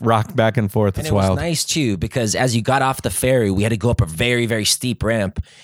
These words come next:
Speaker 2: and I was going up it by myself. I was so proud of my, myself. And then as soon as the carpet ended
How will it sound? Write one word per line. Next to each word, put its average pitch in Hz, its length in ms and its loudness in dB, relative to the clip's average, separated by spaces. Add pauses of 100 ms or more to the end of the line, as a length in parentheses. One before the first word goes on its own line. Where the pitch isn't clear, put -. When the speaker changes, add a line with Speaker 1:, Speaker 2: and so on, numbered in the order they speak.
(100)
Speaker 2:
and 110 140 0
I 107 60 2
was - 260 -2 (100)
going 165 260 2
up 143 160 0
it 135 80 0
by 123 120 0
myself. 120 400 2
I 110 60 2
was 104 120 2
so 165 300 4
proud 135 260 2
of 113 80 -2
my, 107 240 0 (100)
myself. 110 460 0
And 110 100 0
then 110 120 0
as 104 100 0
soon 214 380 2
as 143 280 2 (280)
the 120 100 -2
carpet 170 680 0
ended 160 440 2